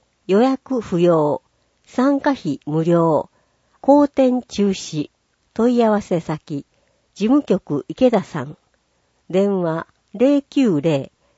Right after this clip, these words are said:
七五零零六四一八。施設インフォメーション。地域子育て支援サロン。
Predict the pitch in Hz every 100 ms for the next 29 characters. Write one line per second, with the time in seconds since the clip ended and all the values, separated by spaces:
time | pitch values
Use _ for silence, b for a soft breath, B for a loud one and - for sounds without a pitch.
0 | _ 190 240 285 269 269 165 139 185 196
1 | 180 165 131 - _ - 185 - 277 285
2 | 190 - 135 - 156 147 - - - _
3 | _ _ _ _ _ _ _ _ _ _
4 | _ _ _ _ _ _ _ _ _ _
5 | _ 311 - 269 - 147 147 208 254 226
6 | 240 208 190 - 120 104 - _ _ _
7 | _ _ _ - 311 277 - 170 170 -
8 | - 220 294 294 277 285 - 214 254 254
9 | 247 214 170 123 160